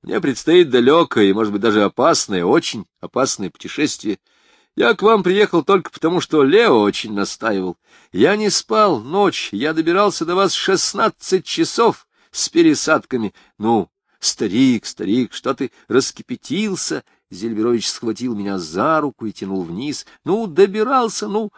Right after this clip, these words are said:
устал, так сейчас отдохнешь. Пока надо к тебе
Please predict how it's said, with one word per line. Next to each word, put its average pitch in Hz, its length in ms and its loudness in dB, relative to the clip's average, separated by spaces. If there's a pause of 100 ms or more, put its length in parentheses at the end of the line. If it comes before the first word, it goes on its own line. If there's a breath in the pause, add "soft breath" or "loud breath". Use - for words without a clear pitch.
(120)
устал, 208 560 -2
так - 120 -18
сейчас - 340 -2
отдохнешь. 175 680 0 (380)
Пока 208 640 4
надо 196 300 0
к - 80 -20
тебе 190 320 0